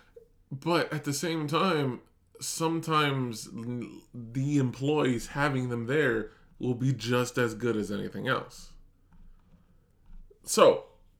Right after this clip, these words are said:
next thing that they tackle was labor and supply chain distribution, creating menus that stay a lot simpler. I think I've argued before on other, um,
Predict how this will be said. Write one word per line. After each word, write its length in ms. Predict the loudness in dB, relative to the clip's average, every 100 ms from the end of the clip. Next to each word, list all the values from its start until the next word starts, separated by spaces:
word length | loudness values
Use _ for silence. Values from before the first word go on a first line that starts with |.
| _ _
next 300 | 2 2 2
thing 280 | 0 2 2
that 140 | 0 2
they 120 | 2
tackle 440 | 4 2 2 0
was 200 | 0 0
labor 320 | 4 4 4
and 80 | 2
supply 380 | 0 -2 0 0
chain 560 | 0 -2 -2 -4 -6 -4
distribution, 800 | -2 -2 -4 -4 -4 -4 -4 -4 -10 -20 -20 -20 -20 _ _ _ _ _ _ _
creating 640 | 0 4 6 6 2 -2 -8 _ _ _
menus 560 | 4 4 6 4 2 0
that 200 | -4 -4
stay 340 | -6 -2 0
a 80 | 2
lot 260 | 2 0 -2
simpler. 480 | -4 -4 -2 -4 -8 _ -20 _ _ _ _ _ _ _ _
I 80 | -8
think 160 | -2 0
I've 120 | 2
argued 340 | 2 2 0
before 360 | -2 -6 -2 0
on 80 | 0
other, 400 | 0 -2 -4 -6 -8
um, 320 | -6 -6